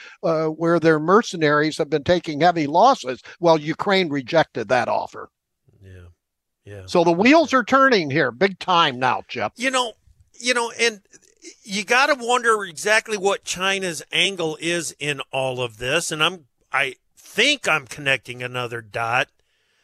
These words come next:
Speaker 2: Their economy stinks. They are
Speaker 1: Yeah.
Speaker 2: starting to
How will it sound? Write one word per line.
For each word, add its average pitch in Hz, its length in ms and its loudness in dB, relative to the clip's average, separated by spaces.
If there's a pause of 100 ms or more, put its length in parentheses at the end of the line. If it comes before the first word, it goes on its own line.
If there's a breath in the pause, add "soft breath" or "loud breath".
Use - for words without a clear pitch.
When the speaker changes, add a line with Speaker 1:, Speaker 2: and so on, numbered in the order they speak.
(240)
Speaker 2:
Their 294 220 2
economy 208 580 -2
stinks. - 800 -4 (320)
They 226 260 0
are 233 100 4
Speaker 1:
Yeah. 127 120 2
Speaker 2:
starting 208 240 0
to 165 60 -12